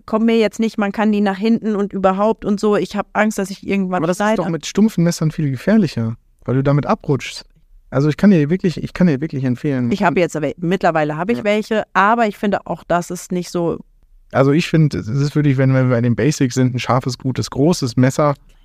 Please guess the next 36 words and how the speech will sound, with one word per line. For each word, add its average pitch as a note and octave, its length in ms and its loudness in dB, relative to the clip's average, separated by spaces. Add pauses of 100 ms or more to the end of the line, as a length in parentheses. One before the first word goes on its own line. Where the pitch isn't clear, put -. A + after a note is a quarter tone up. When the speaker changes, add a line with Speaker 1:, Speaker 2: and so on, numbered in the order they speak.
(100)
Speaker 2:
So - 160 0
ein, B2 80 4
Speaker 1:
Mach B2 120 2
Helmut. D#3+ 260 0
Speaker 2:
ich, - 120 -8
nein, C3+ 300 2
nein, A#2+ 240 2
ich, - 160 -4
ich B2+ 280 0
bin C3 180 2
ein B2+ 40 2
super C#3 300 0
Fan C3 220 0
von B2 120 -6
großen B2+ 280 -2
Messern, B2+ 260 4
so A#2 140 2
ein A#2 200 4
Santoku-Messer A#2 760 0
oder A#2 140 0
sowas. A2 240 0 (300)
Das C3 100 -2
ist - 80 -6
grandios. A2+ 540 2 (460)
Speaker 1:
Nee, D#3+ 300 -6 (300)
äh, F#3 500 2
ist G3+ 140 -2
okay. D#3 360 -2
Also E3+ 200 0
ich F3+ 100 -2 (160)
find, A3 380 0
würde G3+ 140 2
es - 100 -10
jetzt F#3 140 0
nicht F3+ 140 -6
priorisieren. D#3+ 720 0